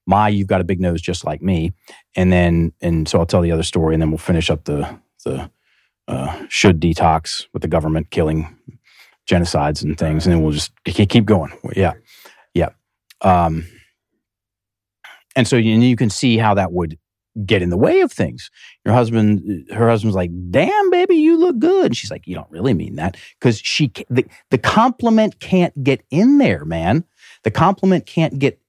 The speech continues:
in there 'cause of the search and edit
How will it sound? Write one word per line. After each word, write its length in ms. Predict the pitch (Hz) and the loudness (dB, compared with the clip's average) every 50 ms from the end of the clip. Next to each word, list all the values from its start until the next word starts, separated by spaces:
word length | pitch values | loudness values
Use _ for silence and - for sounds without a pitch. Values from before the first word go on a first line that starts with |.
| - | -4
in 320 | - 151 190 214 226 226 226 | 0 2 4 4 6 4 4
there 360 | 202 131 95 80 - - _ _ _ _ _ _ - | 4 2 0 -2 -4 -10 _ _ _ _ _ _ -2
'cause 260 | - 117 107 113 - - | 0 2 2 2 0 -2
of 260 | - 107 107 101 95 | 0 0 0 0 0
the 260 | 98 98 104 110 - | 0 0 0 -2 -4
search 460 | - - - 101 98 98 95 - - - - | -8 -8 -4 -2 -2 -2 -2 -6 -12 -10 -6
and 260 | - 104 107 107 - | -2 0 0 0 0
edit 240 | 90 85 87 - - | 0 0 -2 -2 -4